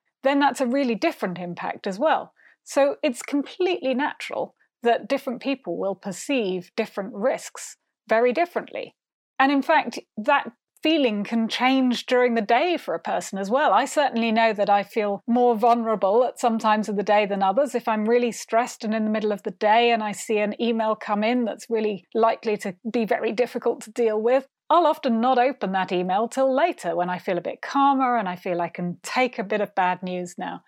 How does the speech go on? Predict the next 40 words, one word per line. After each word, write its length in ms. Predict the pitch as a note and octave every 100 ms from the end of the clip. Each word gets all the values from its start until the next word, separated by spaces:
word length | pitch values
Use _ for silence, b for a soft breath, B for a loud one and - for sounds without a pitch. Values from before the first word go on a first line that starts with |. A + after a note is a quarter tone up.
| _ -
So 320 | - C4 C4+ - _ -
our 160 | A#3+ A3+
vulnerabilities 1120 | B3+ C4 C4+ A3 B3 C4 - F#3+ E3+ F3 - -
to 340 | F#3+ F3+ F3+ _ -
particular 680 | F#3 - - - A3 G3+ G3
impacts 580 | A3+ F#3 F#3 - - - -
can 160 | G#3+
be 120 | A3+ A3+
really 320 | C4 D#4+ G#3
different, 460 | G#3 A3 E3 -
different 280 | - - A3+
times 220 | - F3+
of 120 | F3+ F3+
day, 260 | A#3+ A#3+
different 320 | A#3+ - G#3
days, 420 | G3 G#3+ G#3+ G#3 -
different 340 | - G3 G3+ G3
times 380 | F3+ F#3+ F#3+ F3+
in 120 | F#3+
our 120 | F#3
life. 380 | G3 G#3 F3 _ _ _ _
I 60 | A3
mean, 140 | G#3
if 160 | G#3 G#3+
you 60 |
think 260 | F3+ C#4 C4
about 240 | G#3+ G3
the 80 | G3+
risk 260 | G#3+ G#3+ -
of 180 | F#3+ -
death, 280 | A3 A3 -
for 80 | F#3+
example, 500 | - F3+ F#3+ G3+ F#3
for 200 | F3 F#3
a 40 |
ten-year-old 920 | E3+ - A#3+ D4+ C4+ D3+ - - A#3+ _ _ _
versus 460 | A3+ G#3 - F#3+ -
for 240 | - F#3+
a 40 | F3+
ninety-year-old, 920 | F#3 A#3+ C#4 - F3 E3+ E3+ C4